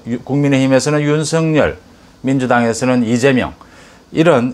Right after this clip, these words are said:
양강 구도, 양강 대결 구도가 선명해졌습니다. 일단 당장 민주당은 대선 후보 경선을 지금 치르고 있으니까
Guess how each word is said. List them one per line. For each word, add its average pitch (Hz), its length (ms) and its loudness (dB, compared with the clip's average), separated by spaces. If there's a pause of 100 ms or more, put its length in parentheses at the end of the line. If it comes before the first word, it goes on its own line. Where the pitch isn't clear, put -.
양강 139 680 2
구도, 131 380 -2
양강 131 540 -2
대결 113 420 -2
구도가 113 540 0
선명해졌습니다. 127 1400 -4 (340)
일단 156 240 -2
당장 139 400 0
민주당은 147 500 0
대선 127 280 -4
후보 127 180 -2
경선을 131 460 -2
지금 120 200 -4
치르고 175 400 0
있으니까 90 520 -4